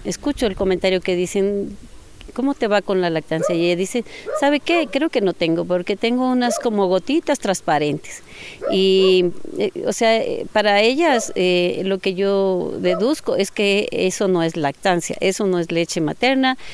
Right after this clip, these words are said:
y posiblemente eso es algo que no me alimenta mi bebé. Entonces creo que tenemos la necesidad, todos los, las personas que trabajamos con salud, de poderles ofrecer a las madres, este, asistencia, mm,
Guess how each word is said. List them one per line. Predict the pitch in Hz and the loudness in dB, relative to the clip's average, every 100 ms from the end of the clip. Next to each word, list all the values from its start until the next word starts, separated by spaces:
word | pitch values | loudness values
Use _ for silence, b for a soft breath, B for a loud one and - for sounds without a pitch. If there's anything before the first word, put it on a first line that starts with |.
| B B | B B
y | 214 | -2
posiblemente | 208 240 220 220 220 226 220 | -2 0 0 2 0 2 0
eso | 220 - | 0 -2
es | 220 220 | -2 0
algo | 208 214 | -2 -2
que | 202 | 0
no | 190 196 | 0 2
me | 185 | 2
alimenta | 175 175 175 | 2 0 0
mi | 175 160 | 0 0
bebé. | 143 131 - - B B B - | -2 -4 -8 -10 B B B -6
Entonces | 277 285 294 | -2 0 0
creo | - 320 302 | 0 0 2
que | 240 208 190 180 - | 2 4 2 0 0
tenemos | 190 196 214 208 | 0 2 0 0
la | 190 | 0
necesidad, | 180 - 180 196 175 180 185 190 | 0 -2 -4 -4 0 4 4 2
todos | 202 202 190 | 0 0 0
los, | 180 - - - | -4 -10 -20 -8
las | 175 165 | -6 -6
personas | 175 - 185 190 | -8 -4 -2 -2
que | 180 | -4
trabajamos | - 165 - 185 185 | -4 -6 -4 -4 -4
con | - 170 | -4 -4
salud, | 165 180 208 - B B B | -2 0 -2 -4 B B B
de | 185 185 | -2 0
poderles | 185 180 180 208 240 233 | 2 2 4 2 2 -2
ofrecer | 214 185 180 190 180 | -2 -4 -2 0 0
a | 180 | 0
las | 175 | 0
madres, | 185 180 180 - | 0 0 0 -4
este, | - 196 | -2 -2
asistencia, | 175 185 - - 226 254 269 240 - | -2 -4 -4 0 0 2 2 0 0
mm, | - | -4